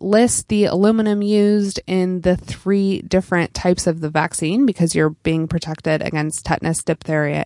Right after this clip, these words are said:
and pertussis. And I gotta say, it was super confusing. But overall, not a huge difference, and both vaccines overall are pretty similar.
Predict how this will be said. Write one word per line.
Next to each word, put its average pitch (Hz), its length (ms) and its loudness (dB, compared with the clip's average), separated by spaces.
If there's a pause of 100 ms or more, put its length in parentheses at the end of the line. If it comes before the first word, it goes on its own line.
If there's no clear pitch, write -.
and 180 220 0
pertussis. 160 640 -2 (480)
And 214 340 2 (220)
I 226 320 -2 (180)
gotta 196 260 0
say, 185 340 0
it - 140 -4
was 185 300 -2
super 185 480 -2
confusing. 170 800 -6 (520)
But 214 320 4
overall, 226 640 4
not 196 320 -2
a 220 40 -2
huge 214 580 -2
difference, 160 600 -2
and 202 200 2
both 196 240 2
vaccines 202 580 -2
overall 185 760 -2
are 175 220 2
pretty 170 400 -4
similar. 143 720 -8